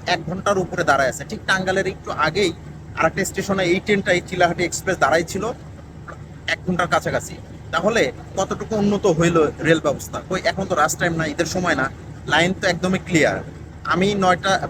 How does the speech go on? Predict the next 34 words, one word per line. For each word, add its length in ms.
পা-, 220
সোয়া 360
পাঁচটায় 340
ট্রেনে 200
উঠলাম, 400
আমার 260
তো 120
ঈশ্বরদীতে, 680
ঈশ্বরদীতে 640
সোয়া 200
নয়টায় 300
নামার 280
কথা, 300
আমি 180
এখন 280
টাঙ্গাইলে 340
আটকায় 340
পড়ে 180
আছি। 180
তো 140
এই, 220
এই, 120
এইটা, 240
এই 120
ভোগান্তির 480
কতদিন 320
চলবে? 360
রেলমন্ত্রীকে 500
বলতে 300
চাই 200
যে 140
আপনারা 420
এ-, 180
এটার, 300